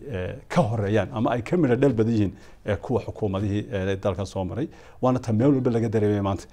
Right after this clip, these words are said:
Ee, aynu, haddii aynu dib u jaleecno, ee, maanta dalka halkii laga soo bilaabay iyo halka uu marayo, ee, quruxda aynu maanta, ee, Somaliland ku naaloonayso, inta badan waxaa la yidhaahdaa waxaa keenay,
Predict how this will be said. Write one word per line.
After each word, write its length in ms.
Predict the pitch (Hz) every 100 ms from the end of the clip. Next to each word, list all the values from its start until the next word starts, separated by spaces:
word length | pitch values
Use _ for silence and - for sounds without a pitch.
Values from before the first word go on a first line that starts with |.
| - - -
Ee, 280 | 101 113 123 - - - - - - - - - - - - -
aynu, 400 | 131 123 135 135
haddii 220 | 127 110 151
aynu 220 | 127 120 110
dib 160 | 160
u 80 | 147 123
jaleecno, 520 | 107 104 92 117 -
ee, 200 | 143 101 92 123
maanta 260 | 113 113 104
dalka 360 | 127 110 110 -
halkii 260 | 117 123 127
laga 160 | 113
soo 160 | 117 107
bilaabay 340 | 98 98 104 185 - -
iyo 120 | 131 113
halka 260 | 135 -
uu 140 | - 110
marayo, 360 | 135 95 90 - - -
ee, 100 | 101
quruxda 460 | 95 135 156 110 101
aynu 320 | 98 104 107
maanta, 380 | 104 123 123 107 -
ee, 160 | 104 98
Somaliland 580 | - 107 113 110 104 127
ku 120 | 135
naaloonayso, 560 | 104 98 113 92 - 85 - -
inta 240 | 214 165 135
badan 320 | 107 107 113
waxaa 400 | 113 104 - 95 95 -
la 80 | 117
yidhaahdaa 320 | 110 101 92
waxaa 240 | 95 -
keenay, 420 | 92 - 92 101